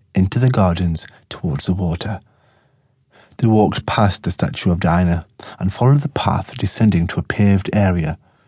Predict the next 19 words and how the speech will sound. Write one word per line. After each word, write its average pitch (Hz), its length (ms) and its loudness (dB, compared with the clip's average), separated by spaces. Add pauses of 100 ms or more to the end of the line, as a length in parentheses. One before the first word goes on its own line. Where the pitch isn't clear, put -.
(420)
The - 80 -4
fountain 135 480 2
was 82 160 0
dormant 87 500 2
and 90 160 0
the 98 60 -2
pond 92 400 0
had 92 160 -6
iced 90 360 -2
over. 82 360 -4 (1300)
"You 95 160 4
want 92 140 4
to - 40 -12
tell - 160 0
me 101 120 6
what 87 180 2
this 85 180 -2
is 85 80 -4
about?" 92 400 2